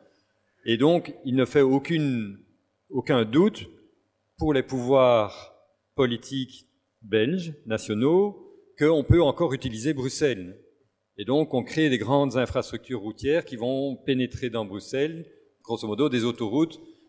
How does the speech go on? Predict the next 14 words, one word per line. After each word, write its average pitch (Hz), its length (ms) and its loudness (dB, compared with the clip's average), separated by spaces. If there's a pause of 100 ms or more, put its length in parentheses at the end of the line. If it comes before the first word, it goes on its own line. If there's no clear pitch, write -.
Normalement, 135 560 4
il 143 100 0
devait 117 220 2
y 117 40 2
avoir 120 200 6
un 117 60 0
croisement 123 580 0
d'une 120 180 -2
autoroute 117 640 -4
nord-sud, 127 880 -2
donc, 107 300 -10
euh, 101 500 -4 (500)
Hollande, 117 720 2
euh, 87 1000 -6